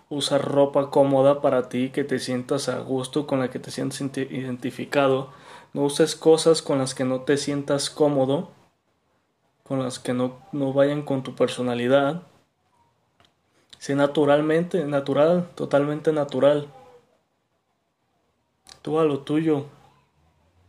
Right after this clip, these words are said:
a tu estilo, a tu forma de ser, a tu personalidad. No trates de impresionar a la gente con ese tipo de cosas, porque al final son cosas que si no tienes valor,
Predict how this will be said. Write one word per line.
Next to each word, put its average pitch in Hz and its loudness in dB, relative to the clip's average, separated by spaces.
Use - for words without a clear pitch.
a 135 -14
tu 131 -10
estilo, 139 0
a 135 -14
tu 127 -12
forma 135 -4
de 127 -2
ser, 143 0
a 131 0
tu 127 -12
personalidad. 127 -4
No 135 -16
trates 139 -2
de 139 0
impresionar 127 -4
a 143 2
la 131 2
gente 135 -6
con 127 -6
ese 131 -4
tipo 139 -4
de 123 -2
cosas, 139 -4
porque 135 -8
al 113 -10
final 127 -6
son 139 -8
cosas 139 -6
que 143 -6
si 131 -6
no 131 -4
tienes 151 -4
valor, 135 0